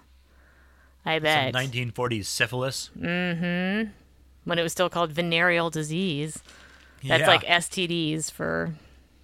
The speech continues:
Speaker 1: you younger folk out there. They didn't even use venereal disease,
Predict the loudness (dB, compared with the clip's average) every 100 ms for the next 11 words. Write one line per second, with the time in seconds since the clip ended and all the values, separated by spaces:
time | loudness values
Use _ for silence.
0 | -8 -6 -4 -2 -4 -6 -6 -6 -6 -6
1 | -6 -6 -4 -6 -8 _ _ _ _ _
2 | -2 0 2 0 0 -2 -2 0 0 2
3 | 0 -2 -4 -4 -2 -2 -4 -8